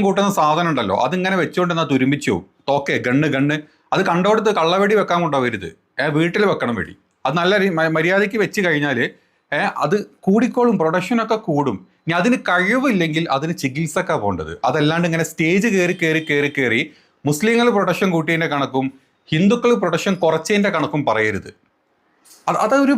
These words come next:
ബേസിക് കാര്യമാണ്. അത് നിങ്ങൾക്ക് അറിയില്ല എന്നുണ്ടെങ്കിൽ, പണ്ട് കുറേ പ്രൊഡക്ഷൻ വെച്ചതല്ലേ,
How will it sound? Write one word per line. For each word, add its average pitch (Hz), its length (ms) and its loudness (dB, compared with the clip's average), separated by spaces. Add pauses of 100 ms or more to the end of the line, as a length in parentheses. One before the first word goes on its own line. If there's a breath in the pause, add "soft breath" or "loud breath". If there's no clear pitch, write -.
ബേസിക് 190 440 0
കാര്യമാണ്. 143 500 0
അത് 143 120 -2
നിങ്ങൾക്ക് 196 300 0
അറിയില്ല 208 280 0 (160)
എന്നുണ്ടെങ്കിൽ, 147 500 -2 (640)
പണ്ട് 220 280 2
കുറേ 240 220 2
പ്രൊഡക്ഷൻ 196 380 0
വെച്ചതല്ലേ, 185 420 2